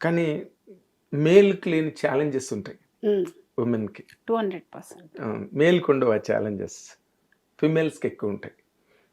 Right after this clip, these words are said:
Speaker 1: ఆ, ఇటు లైఫ్లోనే ఉంటాయి, అటు కెరీర్లోనే ఉంటాయి. ఎక్కువ ఛాలెంజెస్ మీరు ఏ యాంగిల్లో, పర్సనల్ లైఫ్లో చేశారా లేక మీ కెరీర్లో చేశారమ్మా?
Speaker 2: ఛాలెంజెస్ అనేది first of all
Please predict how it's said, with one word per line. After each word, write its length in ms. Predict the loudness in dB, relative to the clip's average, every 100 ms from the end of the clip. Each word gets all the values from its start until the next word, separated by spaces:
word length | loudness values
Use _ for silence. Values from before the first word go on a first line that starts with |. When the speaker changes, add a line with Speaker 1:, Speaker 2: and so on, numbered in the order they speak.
| _ -16
Speaker 1:
ఆ, 120 | -16 -14 -14 -14 -6
ఇటు 200 | 0 6
లైఫ్లోనే 540 | 8 8 8 10 10
ఉంటాయి, 320 | 10 6 8 8
అటు 180 | 6
కెరీర్లోనే 600 | 4 6 8 8 8 6
ఉంటాయి. 300 | 2 -4 -12 -20 _ _ _ _ 0
ఎక్కువ 340 | 0 2 2
ఛాలెంజెస్ 760 | 2 4 6 6 6 4 0 -2
మీరు 260 | -2 0
ఏ 360 | 0 2 4 4
యాంగిల్లో, 600 | 4 2 0 4 4 4 -2 -6 -10 -12 0
పర్సనల్ 440 | 2 2 2 4 6
లైఫ్లో 440 | 4 4 2 2 0
చేశారా 440 | -2 0 0 0 -4 _ _ 0
లేక 480 | 2 4 2 2 0 -6 _ _ _ _
మీ 140 | -2 -2
కెరీర్లో 480 | 2 2 4 2 0 -2
చేశారమ్మా? 420 | -8 -8 -10 -14 _ -8 -2
Speaker 2:
ఛాలెంజెస్ 600 | 0 2 2 2 2 0
అనేది 380 | -2 -2 -2 -2
first 300 | -2 -6 -6
of 200 | -2 2
all 120 | 2